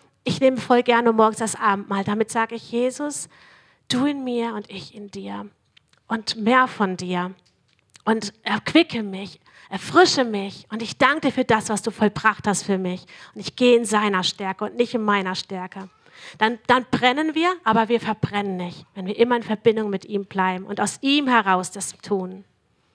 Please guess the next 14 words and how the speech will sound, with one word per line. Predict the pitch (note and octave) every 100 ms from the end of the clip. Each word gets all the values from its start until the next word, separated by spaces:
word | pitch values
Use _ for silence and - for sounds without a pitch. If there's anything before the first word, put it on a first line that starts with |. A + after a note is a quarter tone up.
| _ _ _ _ _ _ _ _ _ _ -
Ja, | A3+ G3+ - -
dann | A3+
kommen | A3+ B3+
wir | C4
zum | B3
nächsten | A3+ A#3 B3 D4+
Vers. | - D4+ D#4 A#4 - - _ _ _ _ _ _ -
Vers | A#3+ A3
sechzehn, | A#3+ B3+ - D4 B3+
"Sie | A#3
trachtet | - C#4+ E4+ - B3
nach | A3
einem | A3 A3
Acker | - A3+ - - D#4